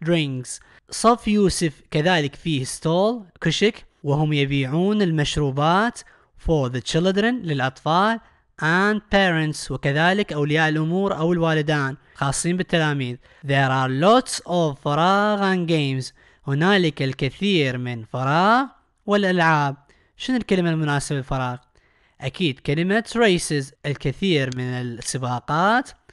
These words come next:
والألعاب. For everyone، للجميع. It is very exciting، إنه أمر مثير. I am in the فراغ race، أنا في سباق الفراغ. شنو الكلمة المناسبة للفراغ؟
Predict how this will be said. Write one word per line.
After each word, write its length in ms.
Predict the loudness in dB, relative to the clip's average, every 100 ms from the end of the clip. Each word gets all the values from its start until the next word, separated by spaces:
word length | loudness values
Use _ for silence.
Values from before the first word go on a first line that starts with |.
| _ -6
والألعاب. 720 | -2 0 0 0 0 2 -2 -4 _ _ -2
For 220 | 2 4
everyone، 600 | 4 2 2 2 0 -2 -6 _ _ -8
للجميع. 840 | -2 0 0 0 2 2 0 -2 -8 _ _ _ _ _ -8
It 140 | -4
is 180 | -4 -4
very 340 | 0 2 2
exciting، 800 | -4 -6 -2 0 -2 -2 -4 -6 -14 _ 0
إنه 540 | 0 0 -2 -2 -2
أمر 200 | -2 -2
مثير. 560 | -4 -4 0 0 0 -2 _ _ _ _ -8
I 180 | -2 0 0 0 -2
am 180 | -4 -8 -6
in 260 | -4 -4 -6
the 60 | -8 -6
فراغ 580 | -2 0 2 2 2
race، 480 | 2 2 2 -2 -8 -16 _ _ -2
أنا 360 | 0 0 -2
في 260 | -4 -6 -4
سباق 600 | -4 -4 -2 -2 -2 0
الفراغ. 1000 | 0 0 -8 _ _ 0 2 2 0 -4 _ _ _ -8
شنو 220 | -2 0
الكلمة 280 | 2 2 2
المناسبة 420 | 2 0 0 -2
للفراغ؟ 440 | -2 -2 -2 -2